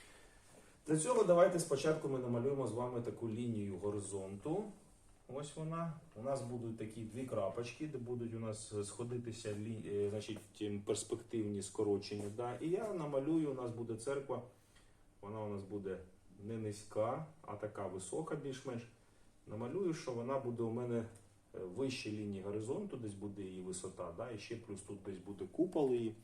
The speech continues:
Ось. І ми малюємо спочатку такий звичайний, скажімо, кубик. Ось наш улюблений кубик, без, без якого, ну, ніяк. Ось дивіться.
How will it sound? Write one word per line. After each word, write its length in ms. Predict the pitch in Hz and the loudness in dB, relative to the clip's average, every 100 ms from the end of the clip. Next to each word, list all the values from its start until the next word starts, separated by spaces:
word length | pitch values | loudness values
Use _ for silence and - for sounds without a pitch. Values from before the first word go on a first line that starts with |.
| - - - - - - | -18 -20 -20 -20 -20 -4
Ось. 360 | 107 107 104 - | 2 2 0 -2
І 60 | |
ми 140 | 214 214 | 2 4
малюємо 440 | 165 165 208 165 | 6 8 6 4
спочатку 560 | 151 - 127 175 175 139 | 2 -2 4 4 4 0
такий 800 | 117 110 - - 160 170 160 139 | -2 -6 -8 2 4 4 2 0
звичайний, 880 | 113 110 - 127 127 127 120 113 107 | -2 -4 0 0 0 0 0 0 -2
скажімо, 520 | - 92 104 110 101 | -6 -6 -4 -4 -4
кубик. 460 | - 120 101 - - - - - - 101 | -4 -4 -2 -6 -12 -20 -20 -20 -20 -14
Ось 240 | 92 - 101 | -12 -12 -6
наш 200 | 101 98 - - - | -6 -6 -14 -20 -18
улюблений 600 | - 101 147 151 135 120 | -14 -6 -4 -2 0 0
кубик, 460 | 117 123 117 90 - - - | -2 -4 -4 -4 -8 -16 -12
без, 160 | 98 95 | -10 -6
без 240 | - 113 | -4 -4
якого, 400 | 123 123 170 151 | -4 -2 0 2
ну, 160 | 113 123 | 0 -2
ніяк. 400 | 123 104 87 - - | -2 -2 -6 -10 -14
Ось 140 | 95 90 | -10 -8
дивіться. 420 | 87 82 78 | -6 -8 -10